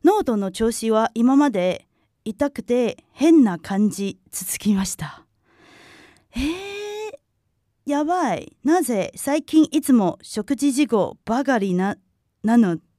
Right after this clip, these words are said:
なの？めちゃくちゃ困ってるよ。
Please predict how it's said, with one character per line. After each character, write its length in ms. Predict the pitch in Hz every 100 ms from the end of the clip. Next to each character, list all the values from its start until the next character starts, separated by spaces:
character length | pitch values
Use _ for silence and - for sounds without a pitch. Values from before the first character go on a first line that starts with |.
| _ _ _ -
な 160 | 254
の？ 260 | 330 247 403 _ _ _ _ - - - - - - _ -
め 180 | 262
ち 220 | 277 _ 392
ゃ 80 |
く 160 | 392 392
ち 120 | -
ゃ 120 | 370 349 _ _
困 220 | - 277 339
っ 80 |
て 300 | 359 _ 277
る 140 | 254 214
よ。 320 | 185 180 -